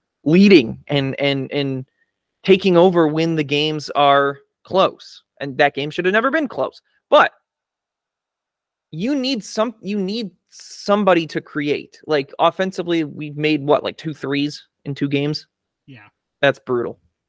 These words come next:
Speaker 1: That is absolutely brutal. Um, who is that? I mean, obviously you found a closer in Tyson Walker, but he can't, he needs help. Like, he shouldn't have had to have a thirty, what, thirty-five point game.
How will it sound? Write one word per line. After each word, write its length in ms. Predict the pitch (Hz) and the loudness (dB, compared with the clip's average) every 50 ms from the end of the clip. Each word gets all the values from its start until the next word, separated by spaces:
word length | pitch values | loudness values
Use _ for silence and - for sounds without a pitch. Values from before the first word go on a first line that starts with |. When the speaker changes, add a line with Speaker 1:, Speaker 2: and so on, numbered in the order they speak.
| _ _ _ _ | _ _ _ _
Speaker 1:
That 260 | - 135 139 139 139 131 | 2 4 4 4 4 4
is 120 | 123 - | 2 0
absolutely 520 | - - - - - - 120 107 113 - | 0 -2 -2 -2 -4 -6 -6 -4 -6 -8
brutal. 380 | - 120 120 123 - - - _ _ _ _ _ _ _ _ - | -8 -10 -10 -8 -8 -10 -10 _ _ _ _ _ _ _ _ -4
Um, 380 | - 131 127 120 104 104 110 - _ _ _ _ _ _ _ _ _ - | 0 2 2 2 0 -2 -6 -16 _ _ _ _ _ _ _ _ _ -12
who 240 | - - 208 240 | -4 -2 0 2
is 140 | 254 233 202 | 2 2 4
that? 180 | 214 185 - - | 4 4 4 4
I 60 | 180 | 2
mean, 160 | 185 175 160 | 2 2 2
obviously 340 | 160 202 220 208 - 202 202 | 2 2 2 -2 -4 -6 -6
you 100 | 180 160 | -6 -6
found 240 | - - 180 180 175 | -4 -2 -2 -2 -2
a 40 | - | -4
closer 480 | - - 170 180 175 156 151 135 135 | -2 0 2 2 2 0 -2 -4 -4
in 60 | 131 | -6
Tyson 320 | 135 - 139 139 - 147 131 | -6 -6 -6 -6 -6 -6 -2
Walker, 300 | 131 143 165 - 135 135 | -2 -2 0 0 -2 -2
but 160 | 147 156 - | -2 -2 -4
he 140 | - 190 175 | -6 -10 -12
can't, 340 | - - 208 240 269 254 - _ - | -8 -4 -2 -2 -2 -4 -6 _ -6
he 140 | 175 208 214 | -4 -4 -2
needs 260 | 220 262 285 202 - | -2 -2 -4 -4 -4
help. 400 | - 214 247 202 120 - - - | 0 2 2 2 2 0 -2 -2
Like, 320 | 165 165 160 151 - - _ _ _ _ _ _ _ _ _ _ _ _ _ _ | 0 0 0 0 -4 -10 _ _ _ _ _ _ _ _ _ _ _ _ _ _
he 100 | - 196 | -10 -10
shouldn't 280 | - - 247 240 220 208 | -6 -4 -4 -2 -2 0
have 120 | 190 175 | -2 -2
had 380 | 170 160 202 208 214 220 202 - | -2 -2 0 2 2 0 0 -2
to 220 | - 170 143 127 - _ _ | -2 -2 -2 -2 -4 _ _
have 280 | - - 156 143 139 135 | -8 -4 -2 -2 0 -2
a 60 | 127 | -4
thirty, 420 | - _ 139 139 135 131 127 123 _ - | -6 _ -2 -2 -2 -4 -6 -10 _ -10
what, 240 | 143 139 - - | -6 -6 -6 -4
thirty-five 640 | - 156 151 143 139 131 135 135 135 139 143 143 _ | -2 -4 -4 -4 -4 -2 -2 0 0 0 0 -2 _
point 220 | - 156 151 139 120 | -10 -10 -10 -8 -6
game. 340 | 156 151 151 160 165 175 | -6 -4 -4 -4 -6 -8